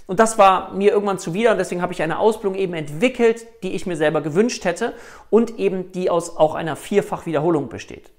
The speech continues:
Was meine ich damit? Erstens ist es bei uns so, dass du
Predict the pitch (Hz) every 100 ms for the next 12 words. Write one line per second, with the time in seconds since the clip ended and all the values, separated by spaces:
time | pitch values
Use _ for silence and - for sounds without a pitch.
0 | - 131 - 143 123 104 - - - -
1 | - 180 247 - 277 - - - - -
2 | 214 240 - 175 175 175 185 233 - -
3 | _ _ _ _ _ - - 120 180 202
4 | -